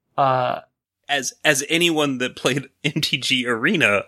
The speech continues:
Speaker 2: uh, two months ago will be aware.
Speaker 1: Right, with Johnny's Pride Mate, it still goes on the stack.
Speaker 2: <laughs>
Speaker 1: You still have to click yes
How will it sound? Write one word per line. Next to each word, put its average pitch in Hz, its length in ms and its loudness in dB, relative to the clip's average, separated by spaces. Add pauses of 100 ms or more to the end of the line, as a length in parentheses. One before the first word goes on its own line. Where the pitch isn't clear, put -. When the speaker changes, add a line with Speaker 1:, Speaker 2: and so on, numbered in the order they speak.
Speaker 2:
uh, 104 240 -4
two - 160 0
months 120 300 2
ago 107 340 2
will 110 420 -4
be 123 140 -2
aware. 165 300 0 (440)
Speaker 1:
Right, 160 240 2
with 151 140 2
Johnny's 139 280 2
Pride 175 200 4
Mate, 143 120 0
it 139 40 -2
still 175 160 2
goes 165 120 4
on 156 80 2
the 143 60 4
stack. 143 460 2 (120)
Speaker 2:
<laughs> - 100 -8
Speaker 1:
You 139 100 -4
still 175 200 2
have 147 80 -2
to 180 80 4
click 175 220 2
yes 151 600 2